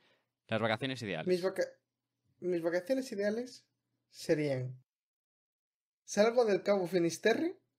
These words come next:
Speaker 2: el día uno de ese mes, a las cuatro y media de la tarde, después de comer un buen pulpiño a la gallega.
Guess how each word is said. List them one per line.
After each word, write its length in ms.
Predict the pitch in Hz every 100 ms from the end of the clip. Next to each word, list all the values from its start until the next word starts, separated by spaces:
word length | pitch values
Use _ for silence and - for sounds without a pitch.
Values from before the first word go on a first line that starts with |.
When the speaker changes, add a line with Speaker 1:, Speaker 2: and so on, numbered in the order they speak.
| _ _ _ _ _ _ _
Speaker 2:
el 180 | 170 165
día 220 | 196 185
uno 280 | 185 190 160
de 80 | 151
ese 140 | 151
mes, 380 | 156 220 - - _ _ _ _ _ _ - _ _ _ _ _
a 80 | 160
las 200 | 151 147
cuatro 280 | - 190 175
y 60 | 156
media 240 | 156 143
de 100 | 139
la 120 | 135
tarde, 280 | 147 190 294 _ -
después 360 | 143 - 160
de 100 | 160
comer 460 | 160 151 147 131 - -
un 140 | 151 156
buen 300 | 151 135 - -
pulpiño 480 | 151 135 160 208 247 - _ _ _ _ _ _ _
a 80 | 147
la 60 | 135
gallega. 360 | 143 170 269